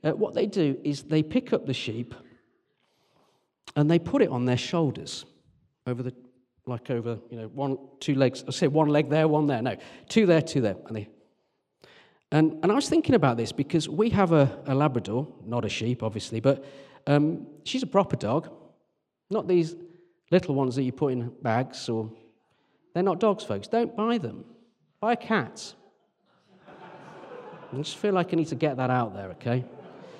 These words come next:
It just bothers me, aggravates me. Um, and there are times when I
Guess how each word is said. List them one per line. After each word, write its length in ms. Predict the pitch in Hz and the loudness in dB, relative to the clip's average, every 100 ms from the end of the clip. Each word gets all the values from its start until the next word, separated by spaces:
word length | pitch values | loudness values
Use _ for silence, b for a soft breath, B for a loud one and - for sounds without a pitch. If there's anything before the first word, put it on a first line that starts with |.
| B B B B _ _ _ _ | B B B B _ _ _ _
It 40 | - | -8
just 200 | 202 - | -6 2
bothers 260 | 147 139 | 2 2
me, 120 | 92 92 | -4 -6
aggravates 560 | 123 107 87 92 - | -8 -6 -10 -12 -14
me. 160 | - - - | -16 -18 -2
Um, 300 | 143 160 165 - - - _ _ _ _ - B B B B B B B _ _ _ _ _ _ | 4 6 4 -8 -20 -20 _ _ _ _ -20 B B B B B B B _ _ _ _ _ _
and 80 | 202 | 6
there 60 | 214 | 6
are 20 | |
times 420 | 208 285 285 208 | 6 4 4 4
when 240 | 180 165 170 | 4 4 4
I 340 | 175 185 185 | 4 6 4